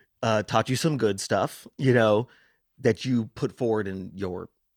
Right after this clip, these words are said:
intimate relationships, whether you like it or not. But of course, these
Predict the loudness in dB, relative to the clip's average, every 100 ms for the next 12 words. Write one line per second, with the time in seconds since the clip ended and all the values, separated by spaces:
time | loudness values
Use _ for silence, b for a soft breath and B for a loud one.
0 | -6 -6 -4 -4 -2 -2 -2 -4 -8 -4
1 | -6 -4 -6 -8 -12 -14 -14 -18 _ _
2 | b b b b b _ _ _ _ _
3 | _ 0 0 0 -2 0 0 -4 -4 -4
4 | -4 -8 -12